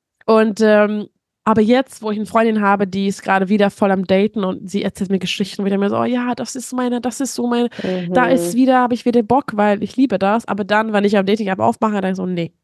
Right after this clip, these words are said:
Speaker 1: doch nicht, ciao.“
Speaker 2: Mhm.
Speaker 1: <laughs>
Speaker 2: Ja, ich kenn das so gut. Das ist immer so dieser Kreislauf.
Speaker 1: Ja. Deswegen
Speaker 2: Ja,
Speaker 1: erzählt
Speaker 2: ich
Speaker 1: mir eure Geschichten.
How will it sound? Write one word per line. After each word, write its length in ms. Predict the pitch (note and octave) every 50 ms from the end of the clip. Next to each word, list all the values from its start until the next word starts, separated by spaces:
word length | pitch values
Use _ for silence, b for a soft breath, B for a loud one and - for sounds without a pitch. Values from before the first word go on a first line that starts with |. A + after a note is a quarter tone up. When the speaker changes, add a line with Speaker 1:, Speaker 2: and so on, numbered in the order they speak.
| _ _ _ _ _
Speaker 1:
doch 180 | - - F#3+ -
nicht, 240 | F3+ F3+ F#3 - -
ciao.“ 340 | C#4 C#4 B3 A#3 B3 C#4+ B3+ - - -
Speaker 2:
Mhm. 640 | F3+ F3+ F3+ E3 F3 F3 F3 F3 F3 E3+ E3+ F3 A3+ A3+ A3+ -
Speaker 1:
<laughs> 180 | - E4 F#3 F3+
Speaker 2:
Ja, 160 | D#3+ D#3+ D#3+
ich 100 | E3 E3
kenn 160 | - E3 E3
das 160 | E3 E3 -
so 120 | - D#3+ D#3
gut. 400 | D#3+ E3 D#3+ D#3 D#3 - - _ _ -
Das 260 | - - F#3+ - -
ist 140 | F3+ E3+ F#3
immer 200 | F3 F3+ F#3 F3
so 120 | E3 E3+
dieser 240 | E3 E3+ E3 F3 E3+
Kreislauf. 680 | F3 - E3+ D#3+ F3 E3+ - D#3+ D#3+ E3+ F#3 - - _ _ _ _ _ _ _ _ _ _ _ _ _ _ -
Speaker 1:
Ja. 220 | G3 F#3+ F3+ F3 - B B B B B B B B B B _ _ _ _ _ _ _ _ _ _ _ _ _ _ _ -
Deswegen 360 | B3 - C4 B3+ C4 C#4+ E4
Speaker 2:
Ja, 140 | F#4 G#3 G3
Speaker 1:
erzählt 200 | G#3+ G#3 C4 B3+
Speaker 2:
ich 60 | B3
Speaker 1:
mir 100 | A#3 G#3+
eure 180 | - A3+ A3+ A3
Geschichten. 640 | A3 A3 - A3 G#3 - - - F3 E3+ F3 E3 _